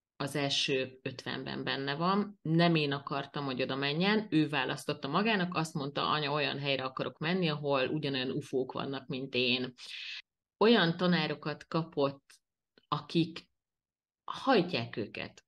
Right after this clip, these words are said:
hajtják. És ez a, a, az én gyerekem rajong értük, mert olyan emberek, te, olyan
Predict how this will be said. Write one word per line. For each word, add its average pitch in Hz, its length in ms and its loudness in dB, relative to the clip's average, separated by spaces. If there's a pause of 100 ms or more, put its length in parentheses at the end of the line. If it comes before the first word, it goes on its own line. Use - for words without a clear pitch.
hajtják. - 880 -6 (760)
És 165 220 4
ez 185 140 4
a, 156 400 6
a, 127 300 -2
az 151 160 -4
én 196 240 4
gyerekem 202 640 2 (360)
rajong 156 560 2
értük, 143 640 -4
mert 165 460 0
olyan 214 340 6
emberek, 160 720 -2 (220)
te, - 240 -2 (500)
olyan 220 420 4